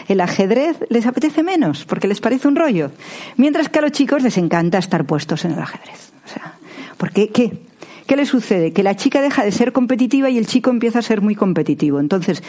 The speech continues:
estar en una jugada de ajedrez y machacar al amigo es directamente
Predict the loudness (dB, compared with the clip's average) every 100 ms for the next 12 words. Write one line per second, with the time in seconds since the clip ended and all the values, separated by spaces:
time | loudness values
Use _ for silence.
0 | -16 -4 -2 0 0 2 2 2 2 2
1 | 2 2 0 -2 -2 -2 -2 2 2 2
2 | 0 0 2 0 2 2 0 0 -2 -4
3 | -10 -16 -4 0 0 -2 -10 _ 0 2
4 | 2 2 2 2 2 0